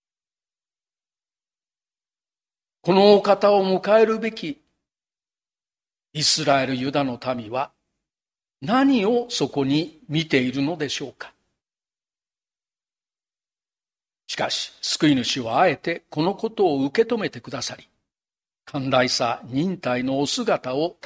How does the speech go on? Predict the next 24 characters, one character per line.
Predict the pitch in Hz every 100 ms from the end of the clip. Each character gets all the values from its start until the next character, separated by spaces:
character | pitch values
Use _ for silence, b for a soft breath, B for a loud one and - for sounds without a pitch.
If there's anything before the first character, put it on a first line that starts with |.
| 190
民 | 190 131
に | 139 - 143
お | 143
示 | - 190 190 -
し | 190
く | - 139
だ | 127
さ | 120
い | 104
ま | 107
し | -
た。 | - _ _ _ _ _ _ _ _ _ _ _ _ _ _ _ _ _ _ _ _ _ _ -
続 | 151 139
き | 127
ま | 123
す。 | - - - _ _ _ _ _ _ _ _ _ _ _ _ _ _ _ _ _ _ _ -
彼 | 190 247 170
は | 120 127 180 - -
私 | 143 143 233 247 -
た | 196 143
ち | -
に | 147 180 -
顔 | - - 135 208
を | 220